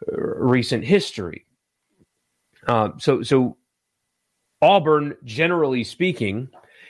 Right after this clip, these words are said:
is a better job than Ole Miss. But people, like you're saying, think the gap is huge. Like, Auburn is here and Ole Miss is on, on the floor that I'm sitting on.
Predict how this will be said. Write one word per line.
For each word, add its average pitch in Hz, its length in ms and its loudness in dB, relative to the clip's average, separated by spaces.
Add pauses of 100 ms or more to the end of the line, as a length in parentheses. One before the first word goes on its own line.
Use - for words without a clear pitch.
(160)
is 180 180 4
a 196 100 6
better 143 300 4
job 113 360 2
than 117 140 2
Ole 120 160 2
Miss. 165 400 2 (460)
But 170 320 0
people, 175 540 -2
like 143 260 -2
you're 196 100 0
saying, 120 560 -4 (140)
think 165 260 0
the 143 80 -6
gap 147 480 0
is 113 160 -16
huge. 110 600 -6
Like, 120 320 -4 (640)
Auburn 165 380 4
is 131 180 -4
here 180 720 2 (300)
and 127 420 -2
Ole 165 200 2
Miss 147 340 2
is 123 120 -6
on, 113 360 0
on 113 160 0
the 113 80 0
floor 208 600 0 (120)
that 135 160 4
I'm 110 140 0
sitting 98 380 -2
on. - 120 -20